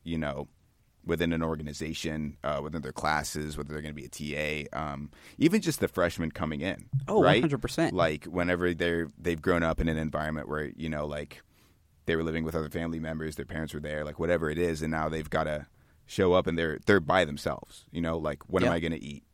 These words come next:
Speaker 1: How am I gonna set up my study routine? When am I gonna go to the gym? You know, like, are sports gonna happen? How are my organizations gonna look like? There's just a, a whole new load, and you gotta figure out, like, how am I gonna, how am I gonna build that network? How am I going to,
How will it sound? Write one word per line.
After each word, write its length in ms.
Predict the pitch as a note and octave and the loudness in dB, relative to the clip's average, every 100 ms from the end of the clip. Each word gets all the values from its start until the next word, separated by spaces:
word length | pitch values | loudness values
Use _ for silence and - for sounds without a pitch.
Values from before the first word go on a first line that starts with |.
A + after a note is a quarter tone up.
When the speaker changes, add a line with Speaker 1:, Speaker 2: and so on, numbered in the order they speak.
| - | -6
Speaker 1:
How 160 | - | 0
am 80 | F#2 | 2
I 60 | F2 | 2
gonna 140 | E2 | 0
set 200 | - E2 | 0 0
up 60 | D2 | 0
my 100 | D2 | -4
study 280 | - D#2 D2 | -4 -4 -4
routine? 440 | C#2+ - A#1 - - | -8 -10 -14 -12 2
When 120 | F2+ | 4
am 60 | F2+ | 6
I 80 | |
gonna 220 | F2 E2 D#2 | 4 2 0
go 80 | |
to 80 | D#2 | -4
the 80 | D2+ | -6
gym? 420 | - D#2 C#2 - - - | -6 -6 -6 -12 -20 -6
You 80 | E2 | -4
know, 240 | D2 D2 - | -2 -4 -2
like, 280 | D#2 D2+ - - - | -2 -2 -10 -20 -2
are 100 | D2+ | -2
sports 360 | - F2+ E2+ - | 0 0 0 0
gonna 180 | D2+ | -4
happen? 440 | D2+ B1 - A#1+ - | -4 -6 -8 -14 -14
How 160 | - E2+ | 0 4
are 80 | F2 | 4
my 360 | E2 D2+ D2 - | 2 0 -4 -6
organizations 600 | F2 D#2+ D2+ D#2 E2 D2+ | -4 -2 -2 -4 -4 -6
gonna 200 | C#2+ C#2+ | -8 -10
look 160 | C#2+ - | -10 -10
like? 220 | C#2+ C#2+ | -8 -2
There's 160 | F2 E2 | -2 0
just 240 | F2 - - | -4 -2 0
a, 100 | F2+ E2 - | 0 0 0
a 100 | F2+ | 2
whole 540 | - F#2+ F#2+ F#2 F2 - - _ _ _ _ _ _ _ | 4 4 4 4 0 -6 -20 _ _ _ _ _ _ _
new 320 | - F#2 G2+ F#2+ | -4 0 2 0
load, 640 | D#2 E2+ E2+ C#2+ D2 - _ | 4 4 4 2 -8 -14 _
and 420 | F2 E2 D#2+ D#2+ - _ _ _ _ _ _ _ _ _ _ _ _ | -2 -2 -2 -6 -10 _ _ _ _ _ _ _ _ _ _ _ _
you 140 | - F#2 | -2 4
gotta 240 | F#2+ E2+ | 4 4
figure 340 | - E2+ D#2+ | 0 -2 0
out, 300 | D#2+ D#2+ - | 0 0 -2
like, 240 | C#2 D#2+ D2+ | -4 -4 -4
how 160 | D#2+ | -4
am 100 | D#2 | -2
I 140 | D#2 D2+ | -2 -4
gonna, 320 | D#2 D2 C#2 | -4 -4 -6
how 120 | - | -4
am 100 | E2+ | -2
I 80 | D#2+ | -2
gonna 160 | D#2+ D#2 | -4 -6
build 260 | D2 D2+ | -6 -6
that 220 | D2+ D#2 - | -4 -4 -4
network? 460 | D2+ - C#2+ C2+ | -6 -4 -6 -4
How 140 | D2+ D2 | -6 -4
am 100 | D2 | -4
I 100 | C#2+ | -6
going 360 | C#2+ D2+ C#2+ | -6 -6 -6
to, 460 | C#2+ - C2+ B1+ B1 | -8 -8 -8 -8 -10